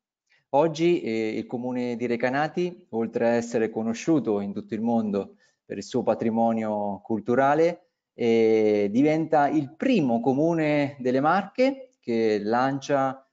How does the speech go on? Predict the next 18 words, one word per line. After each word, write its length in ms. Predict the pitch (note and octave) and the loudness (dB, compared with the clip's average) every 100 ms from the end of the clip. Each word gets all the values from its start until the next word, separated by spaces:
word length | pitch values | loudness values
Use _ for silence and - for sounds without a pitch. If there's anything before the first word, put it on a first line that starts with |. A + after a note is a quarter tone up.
| _ | _
questo, 600 | B2 - B2 B2 A#2 A2 | -10 -2 2 4 2 0
questo 240 | B2 - | -6 -10
progetto 800 | A2+ B2+ C3+ D3 - E3+ E3+ E3 | -6 -2 0 0 0 0 0 -2
lungimirante 1000 | - C4 A#3 A#2 - C#3+ B2+ B2+ D#3+ F3 _ _ _ _ _ | -4 -2 0 0 2 2 0 0 -2 -2 _ _ _ _ _
denominato 760 | A#2+ C#3+ C#3+ C#3 C#3 C3+ C3+ | 0 2 2 0 0 0 0
proprio 460 | B2+ B2 - A#2 A#2 | 0 -2 0 0 0
Sportello 800 | - - C3 - C#3+ C#3 C3+ C3 | 0 0 0 2 4 4 2 0
Telematico 640 | B2 A#2 A#2 A2+ A#2 A2+ | -2 -2 -2 -4 -6 -8
Polivalente, 800 | G#2+ G#2 G#2+ A2+ A2+ G2 - F#2 _ _ _ _ _ _ _ _ - | -6 -6 -4 -2 -4 -6 -14 -20 _ _ _ _ _ _ _ _ -20
finalizzato 800 | _ C3 C#3 C#3 B2 D3+ D3 C#3 | _ 0 2 2 2 2 2 4
alla 220 | C3+ C#3 | 4 4
richiesta 640 | C#3 C3+ F#3 F#3+ - A#3+ B3+ | 2 0 -2 -2 0 0 0
di 260 | F#2 - | -2 -6
qualsiasi 480 | A2+ A#2 A#2 A#2 A2+ | -2 -2 -2 -6 -6
istanza 800 | A2+ - E3+ G#2+ G#2 D#3+ G3+ - _ _ _ _ | -8 -2 0 0 -2 -2 -2 -6 _ _ _ _
in 80 | A2 | -4
modalità 720 | A#2 A#2 B2 A#2+ C3+ G#2+ F#2 | 0 2 2 2 2 0 -2
digitale 920 | G#2 A2+ A#2 A#2 G2+ G#2 E3 C#4 - | -4 -2 0 -2 -2 2 2 0 -4